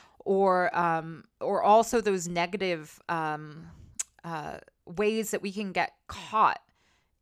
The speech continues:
in, in life, you know, feeling <clears throat> desperate for love or feeling like we'll never have love or it will never look the way that we want, or, you know, even, you know, with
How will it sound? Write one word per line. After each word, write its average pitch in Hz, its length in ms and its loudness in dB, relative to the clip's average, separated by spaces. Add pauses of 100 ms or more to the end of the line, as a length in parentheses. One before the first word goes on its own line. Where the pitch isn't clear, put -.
in, 175 440 -6 (120)
in 175 240 -6
life, 170 500 -2
you 185 80 -6
know, 165 180 -4
feeling 226 560 2 (300)
<clears throat> 226 320 -2
desperate 208 640 4
for - 280 -4
love 156 460 0
or 175 100 -2
feeling 220 600 0 (440)
like 196 220 2
we'll 220 180 6
never 208 360 6
have 196 680 6
love 170 580 2
or 170 360 2
it 190 180 0
will 208 120 2
never 214 320 4
look 196 400 0
the 196 140 -4
way 185 320 0
that 180 160 -4
we 190 120 -6
want, 185 480 -2
or, 170 300 -4 (320)
you 214 80 0
know, 196 220 4
even, 208 580 -2 (120)
you 202 200 -6
know, 180 340 -2
with 185 340 -6